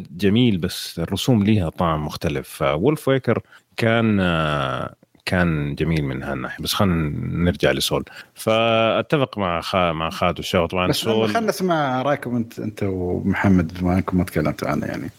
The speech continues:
Speaker 1: إيه، فبالنسبة لي أنا سول، آه، يعني زي ما قلت، أول شيء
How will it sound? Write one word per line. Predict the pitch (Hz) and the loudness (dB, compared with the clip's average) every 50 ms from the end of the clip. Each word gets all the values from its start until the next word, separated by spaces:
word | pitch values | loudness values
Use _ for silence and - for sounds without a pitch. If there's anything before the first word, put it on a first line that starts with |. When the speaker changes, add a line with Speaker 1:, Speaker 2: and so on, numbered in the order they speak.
| - _ - | -8 _ 0
Speaker 1:
إيه، | 110 101 90 85 82 | 0 0 0 0 -2
فبالنسبة | - - 110 123 139 143 135 - 156 139 | 0 0 2 4 4 2 2 2 2 2
لي | 131 143 135 127 117 117 | 4 4 4 4 4 4
أنا | 117 123 135 143 120 80 57 73 | 2 2 0 -2 -2 -6 -6 -8
سول، | 90 - - - 143 143 143 143 151 160 156 131 - - - | -8 -6 -2 0 2 4 4 4 2 0 -2 -6 -6 -4 -2
آه، | 69 87 87 87 87 87 87 85 85 82 82 80 80 78 - - - _ _ _ - | 0 2 2 2 2 2 2 2 2 2 0 0 -2 -2 -4 -8 -12 _ _ _ -8
يعني | - 90 92 82 78 85 90 90 87 85 85 85 85 - _ _ _ _ _ - | -4 -2 0 0 0 0 0 0 0 0 -2 -4 -6 -8 _ _ _ _ _ 0
زي | 117 117 | 2 2
ما | 107 92 | 2 2
قلت، | 78 82 78 - - - | 0 -2 -4 -4 -6 -4
أول | - - 110 117 113 | -2 0 2 2 2
شيء | - 120 113 120 123 - - _ | 2 2 2 2 2 0 -4 _